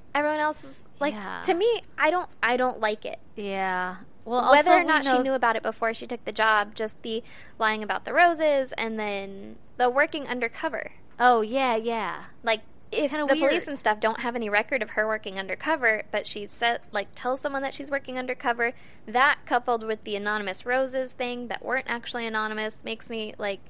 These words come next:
Speaker 1: why is
Speaker 2: Suspicious of her.
Speaker 1: Yeah.
Speaker 2: Enough red flags to make you think, like, what's
Speaker 1: Yeah,
Speaker 2: going
Speaker 1: like,
Speaker 2: on?
Speaker 1: not to say that she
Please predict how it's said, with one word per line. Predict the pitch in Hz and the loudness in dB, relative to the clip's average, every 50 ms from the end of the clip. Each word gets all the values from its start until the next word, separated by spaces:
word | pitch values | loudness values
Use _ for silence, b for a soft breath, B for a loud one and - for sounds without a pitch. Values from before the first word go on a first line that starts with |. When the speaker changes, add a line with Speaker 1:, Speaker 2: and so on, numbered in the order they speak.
| B B B B B - | B B B B B -6
Speaker 1:
why | - 226 | -4 -2
is | 240 | 2
Speaker 2:
Suspicious | 285 311 320 - - 214 196 - - | 2 2 2 2 0 -4 -8 -8 -6
of | 196 180 - | -8 -8 -8
her. | 196 - - | -10 -10 -6
Speaker 1:
Yeah. | - | -4
Speaker 2:
Enough | 240 277 277 269 247 240 | -2 2 2 2 4 4
red | 240 214 - | 4 2 2
flags | - 233 196 185 180 - - | 0 0 0 0 -2 -6 -12
to | 185 | -16
make | 180 165 175 | -16 -14 -14
you | 180 | -14
think, | - 180 170 165 - | -14 -14 -16 -14 -14
like, | - 170 - 254 | -14 -14 -10 -6
what's | - 359 415 | -2 0 0
Speaker 1:
Yeah, | 403 302 226 214 | 0 0 -2 -6
Speaker 2:
going | - - | -4 0
Speaker 1:
like, | 240 269 269 | 0 0 0
Speaker 2:
on? | 277 330 | 0 0
Speaker 1:
not | 427 508 494 - | 0 2 0 0
to | 415 | -4
say | - 381 349 | -4 -2 0
that | 302 - - | 0 -2 -4
she | - - 277 254 220 | -4 -6 -6 -6 -6